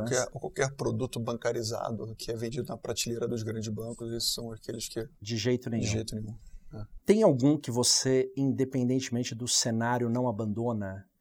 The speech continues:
Speaker 2: Você pode até diminuir a posição, mas ficar fora em hipótese alguma?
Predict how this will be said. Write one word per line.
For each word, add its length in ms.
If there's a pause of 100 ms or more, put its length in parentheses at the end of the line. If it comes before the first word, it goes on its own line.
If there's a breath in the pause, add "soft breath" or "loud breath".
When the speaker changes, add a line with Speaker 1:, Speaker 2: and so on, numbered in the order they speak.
(160)
Speaker 2:
Você 120
pode 200
até 180
diminuir 560
a 40
posição, 560
mas 280
ficar 200
fora 380
em 60
hipótese 360
alguma? 480